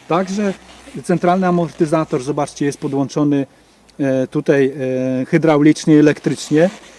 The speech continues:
Jak spojrzymy na przedni amortyzator, też widzimy tutaj silniczki na końcu amortyzatora i elektrykę podpiętą. Tego z kolei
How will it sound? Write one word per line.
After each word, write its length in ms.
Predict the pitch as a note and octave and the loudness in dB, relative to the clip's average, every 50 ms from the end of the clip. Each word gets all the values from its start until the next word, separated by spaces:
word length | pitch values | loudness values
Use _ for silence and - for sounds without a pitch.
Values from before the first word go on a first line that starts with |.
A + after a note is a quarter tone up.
| - - - | -14 -4 -2
Jak 160 | D#3 D3+ - | -2 -2 -2
spojrzymy 380 | - - E3+ D3+ F3 F#3+ F#3+ F3+ | -4 -4 -4 -2 -2 -2 -2 -4
na 100 | E3 - | -6 -8
przedni 360 | - - F#3+ F#3+ F#3 G3 F3+ | -6 -4 -4 -2 -2 -2 -4
amortyzator, 720 | E3+ E3+ D#3+ D3+ - E3 C#3 D3+ D#3+ D#3+ - - C#3 B2+ | -4 -4 -6 -6 -8 -12 -10 -8 -10 -10 -8 -10 -12 -6
też 220 | - F#3 F#3+ F#3 | -2 -2 -2 -2
widzimy 360 | F3+ F3 D3+ D#3 E3+ E3 D#3 | -4 -8 -4 -2 0 -2 -2
tutaj 240 | - F#3 D#3+ - D3+ | -2 -4 -4 -4 -4
silniczki 640 | - - D#3+ D#3 D#3 D#3+ D#3 - - - C3+ C#3+ D#3+ - _ _ - - - - - _ - | -4 -2 -2 0 0 -2 -4 -6 -6 -2 -2 -2 -2 -4 _ _ -20 -20 -20 -20 -14 _ 0
na 160 | D3 D3+ D3 | 2 2 2
końcu 300 | - - D#3 D3 - E3+ | 4 2 2 2 4 4
amortyzatora 800 | D3+ D3+ D3 C#3+ - - C#3+ C3+ D3 C#3 - D#3 D3+ D3 D3 C#3 | 4 4 4 2 2 0 0 0 0 2 4 4 4 6 6 6
i 80 | C#3 | 8
elektrykę 500 | C#3+ C#3 C#3 C3+ - - D#3 D3+ - D3 | 8 6 6 4 4 2 0 2 0 0
podpiętą. 640 | - D3 C#3 - - D3+ C3+ B2 - - D3 E3+ F#3 - - - - - - - - - - _ | -2 -2 -4 0 2 2 2 2 2 2 2 2 0 -2 -8 -20 -20 -20 -20 -20 -20 -20 -10 _
Tego 260 | - A3 A3 F#3 F#3 D#3+ | 4 4 6 6 4 -2
z 60 | - | 0
kolei 480 | - E3 C#3 B2+ B2 B2 C3 D3 F3+ | 0 2 2 4 4 4 4 2 2